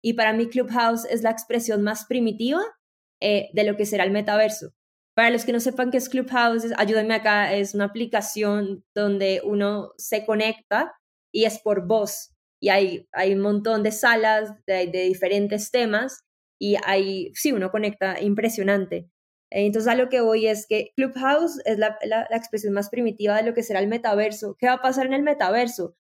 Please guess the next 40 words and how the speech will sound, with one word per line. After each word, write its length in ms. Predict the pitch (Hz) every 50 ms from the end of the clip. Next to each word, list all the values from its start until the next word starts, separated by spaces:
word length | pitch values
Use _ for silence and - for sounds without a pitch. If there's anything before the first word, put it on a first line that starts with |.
| _ _ -
Vamos 200 | 226 233 233 214
a 60 | 226
tener 260 | 226 262 262 233 226
casas 320 | - 214 208 208 226 220 208
digitales, 720 | 233 254 226 196 - - 220 247 233 196 175 180 190 185 180
¿no? 280 | 185 190 220 262 285 - _ _ _ -
Vam-, 200 | 208 214 208 202 208
ya, 300 | 202 226 220 226 220 220 -
eh, 260 | - 214 214 214 214
ahorita 320 | - - 214 208 208 208 208
estaba 220 | 208 220 220 214
hablando 280 | 208 220 220 226 240 233
con, 180 | 262 240 214 - -
con 140 | 208 202 190
Cristian, 440 | - 202 220 226 233 226 330 339 302
el 140 | - 208 196
de, 360 | 190 190 190 185 185 - - -
el 120 | - 202
de 80 | 196 190
Platzi, 540 | - - 202 220 226 - - 349 403 427 - _ _ _ _ _ _ _ _ _ _ _ _
y 360 | - 214 214 220 214 202 143
me 80 | 190 202
dijo, 160 | 208 226 233
"Fira, 360 | 233 233 349 359 359 349 294
vamos 240 | 269 262 247 262 254
a 60 | 294
comprar 300 | 285 311 302 - 240 233
una 200 | 220 226 240 233
tierra 580 | - 285 294 285 285 294 277 277 277 285 311 - - _ _ _ -
y 60 | 247
vamos 200 | 262 247 233 233
a 20 | 240
hacer 140 | 247 285 254
nuestra 340 | 240 247 247 - 254 214 -
casa 560 | - 247 262 269 262 - 262 240 240 247 - - -
y 100 | 247 254
vamos 260 | 233 220 214 214 233
a 60 | 247
colgar 380 | - 277 262 233 214 220 214 202
nuestras 400 | 214 226 233 - 254 233 240